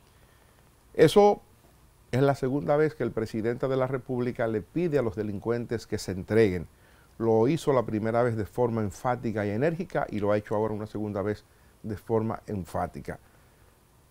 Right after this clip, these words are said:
Uno quisiera pensar en que el gobierno le va a dar respuesta a el temor, al miedo que tiene la población, sobre todo de la capital, del distrito del Gran Santo Domingo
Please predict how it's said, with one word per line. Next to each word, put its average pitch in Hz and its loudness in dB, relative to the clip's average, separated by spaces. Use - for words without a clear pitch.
Uno 117 0
quisiera 123 0
pensar 127 2
en 120 -2
que 120 -2
el 110 0
gobierno 107 2
le 104 -4
va 110 2
a - 4
dar 117 2
respuesta 110 -4
a 127 4
el 110 2
temor, 127 4
al 101 0
miedo 135 6
que 107 -2
tiene 123 0
la 104 0
población, 107 0
sobre 107 -4
todo 117 0
de 107 -2
la 107 0
capital, 110 -2
del 110 2
distrito 113 -4
del 104 2
Gran 110 0
Santo 117 -2
Domingo 117 -2